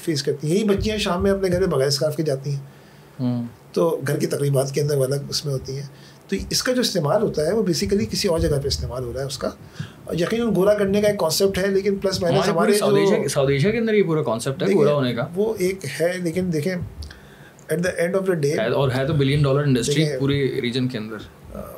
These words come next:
Speaker 1: مطلب، اگر پاکستان کی سو فیصد لڑکیاں تو گوری نہیں ہے نا، مطلب، اس سے آپ سمجھیں۔ میں سو بات لوگوں
Speaker 2: لڑکوں کو بھی بیچی گئی ہے۔ شاہ رخ خان نے بھی کچھ ایڈز کیے تھے ایک زمانے میں، اب تو یہ لوگ نہیں کرتے۔
Speaker 1: میرے کہنے کا مقصد یہ کہ ہمارے جو سانولا پن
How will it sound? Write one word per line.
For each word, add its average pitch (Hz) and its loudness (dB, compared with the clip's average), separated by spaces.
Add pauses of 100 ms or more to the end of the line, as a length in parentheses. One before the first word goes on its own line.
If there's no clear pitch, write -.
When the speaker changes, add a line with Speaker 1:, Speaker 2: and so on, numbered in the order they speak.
(340)
Speaker 1:
مطلب، 170 0 (160)
اگر 151 -2
پاکستان 165 -2
کی 180 0
سو 160 0
فیصد 151 -4
لڑکیاں 156 0
تو 156 -2
گوری 143 2
نہیں 147 -2
ہے 117 -6
نا، 139 -4 (640)
مطلب، 147 0
اس 127 -2
سے 147 0
آپ 139 -4
سمجھیں۔ 123 -4 (500)
میں 143 0
سو 143 0
بات 151 0
لوگوں 143 -2
Speaker 2:
لڑکوں 147 2
کو 247 2
بھی 240 2
بیچی 139 2
گئی 113 0
ہے۔ 151 0
شاہ 131 2
رخ 131 0
خان 147 2
نے 170 0
بھی 160 0
کچھ 139 0
ایڈز 113 0
کیے - 2
تھے 151 0
ایک 123 -2
زمانے 117 0
میں، 147 2
اب 143 0
تو 151 0
یہ 143 0
لوگ 143 0
نہیں 170 0
کرتے۔ 165 -2
Speaker 1:
میرے 180 2
کہنے 196 2
کا 202 2
مقصد 202 0
یہ 202 2
کہ 202 -2
ہمارے 165 0
جو 208 2
سانولا 143 0
پن - 2